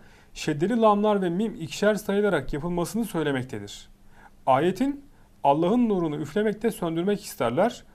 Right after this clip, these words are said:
Allah nurunu tamamlamaktan başkasını istemiyor" cümlesinde yer alan şeddeli lamlar ve mimi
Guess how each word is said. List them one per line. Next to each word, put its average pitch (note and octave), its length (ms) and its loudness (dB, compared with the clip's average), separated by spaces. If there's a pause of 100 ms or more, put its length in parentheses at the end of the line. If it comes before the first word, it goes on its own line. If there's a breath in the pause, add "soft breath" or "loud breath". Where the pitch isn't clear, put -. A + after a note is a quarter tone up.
(160)
Allah F#3 360 4
nurunu E3+ 440 -2
tamamlamaktan F3+ 720 0
başkasını E3 500 -4
istemiyor" D3+ 680 -4 (540 soft breath)
cümlesinde G3 520 -2
yer G#3+ 220 2
alan C3 240 0
şeddeli D#3 560 -4
lamlar E3 440 0
ve B2+ 60 0
mimi D3+ 400 -4